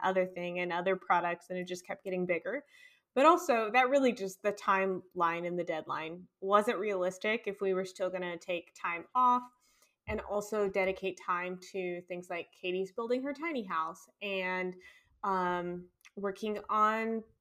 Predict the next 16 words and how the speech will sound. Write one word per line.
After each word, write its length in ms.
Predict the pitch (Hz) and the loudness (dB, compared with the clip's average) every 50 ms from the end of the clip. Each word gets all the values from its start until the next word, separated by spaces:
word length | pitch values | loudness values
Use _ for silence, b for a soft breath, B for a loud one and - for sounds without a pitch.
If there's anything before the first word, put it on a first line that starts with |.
| _ | _
different 320 | - 294 294 302 262 220 - | -2 -2 0 0 -2 -4 0
projects 540 | - 196 175 165 - 185 165 165 - - - | 2 2 2 2 0 -4 -8 -8 -8 -10 -10
in 80 | 180 | -8
our 140 | 175 175 170 | -6 -6 -4
lives 400 | 170 165 156 147 160 180 180 - | -4 -2 -2 -2 -4 -6 -6 -8
and 100 | 214 214 | -6 -6
the 80 | 220 233 | -6 -4
holidays. 560 | 220 262 277 247 202 170 160 160 156 175 - | -4 -6 -6 -4 -4 -4 -4 -6 -6 -8 -10
So 400 | - - - 220 214 202 196 196 - _ _ _ _ _ _ _ _ _ _ _ _ _ _ _ _ b b b b b b b b b b b b _ - 233 208 | -10 -6 -2 0 2 0 0 -2 -8 _ _ _ _ _ _ _ _ _ _ _ _ _ _ _ _ b b b b b b b b b b b b _ -18 -8 -2
the 100 | 214 226 | 0 2
why 800 | 214 202 196 190 202 214 220 240 294 277 202 170 180 226 277 269 B B B B 233 | 2 2 0 -2 0 2 4 6 6 6 4 4 2 0 -4 -6 B B B B -12
behind 460 | 220 208 196 208 214 208 202 185 185 | -12 -8 -4 -2 0 0 0 0 0
releasing 540 | 196 196 196 202 208 202 208 - 208 202 202 | 2 2 2 2 0 -2 -4 -4 -4 -2 0
new 140 | 196 196 190 | 0 0 0
products 840 | 190 - - 233 240 208 170 160 180 254 277 - - - - - - - - | -2 -2 0 2 2 2 2 0 -2 -4 -6 -10 -16 -20 -20 -20 -20 -10 -4
is 440 | 220 208 196 196 196 196 190 190 - | -2 0 2 2 4 2 2 0 -2